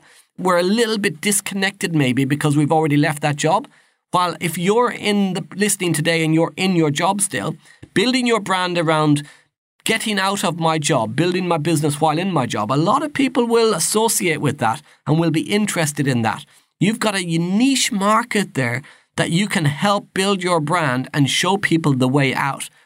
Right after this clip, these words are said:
I wish I had been doing a lot more live feeds, a lot more posting while I was still in my job.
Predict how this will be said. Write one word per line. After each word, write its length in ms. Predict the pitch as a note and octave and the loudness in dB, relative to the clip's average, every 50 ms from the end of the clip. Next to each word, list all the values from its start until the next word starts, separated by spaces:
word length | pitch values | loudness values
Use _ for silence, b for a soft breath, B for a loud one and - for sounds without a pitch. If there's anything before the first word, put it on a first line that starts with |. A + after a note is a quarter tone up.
| b b b | b b b
I 260 | - E3 G#3 A#3 A#3 | 0 0 0 0 -2
wish 340 | A3+ G3+ G#3+ G3 D#3 - - | -2 0 0 0 0 0 -2
I 200 | - - E3+ F3 | 0 0 0 0
had 160 | E3 D#3+ C#3+ | 0 -2 -2
been 180 | C#3+ D#3+ D3+ C#3+ | 0 2 2 4
doing 220 | C#3 D3+ D#3 D3+ | 4 2 2 2
a 80 | C#3+ C#3 | 2 4
lot 220 | C#3+ D#3 D#3+ - | 2 2 0 0
more 180 | - D#3 D3+ C#3+ | 0 0 0 2
live 360 | C#3 C#3 C#3+ C#3+ C#3 C3+ C3 | 2 2 2 2 0 -2 -2
feeds, 360 | - - D#3 D3 C#3+ C#3+ C#3+ | -2 0 2 4 4 2 2
a 60 | C#3 B2 | 0 0
lot 200 | C3+ D#3+ D#3+ D#3 | 0 0 0 0
more 220 | D#3 D3 C#3+ C#3 | 0 0 0 0
posting 760 | C#3+ - - D#3+ D#3+ D#3 D3 D3 - C#3+ C3 B2+ B2+ B2 B2+ B B B B B B B | -2 -4 -2 0 0 0 0 0 0 0 2 2 2 0 -2 B B B B B B B
while 300 | - D#3+ E3+ F3 F3 E3+ | 0 0 2 2 2 2
I 100 | D#3+ D#3 | 2 2
was 180 | D#3 D3+ D3+ D3 | 2 2 0 0
still 220 | - - E3 D3+ | -2 0 0 2
in 120 | D3 C#3+ C3+ | 2 2 2
my 140 | C3 C3 C3 | 2 0 0
job. 360 | B2 - C#3+ C3 G#2+ - | 0 0 0 0 -2 -4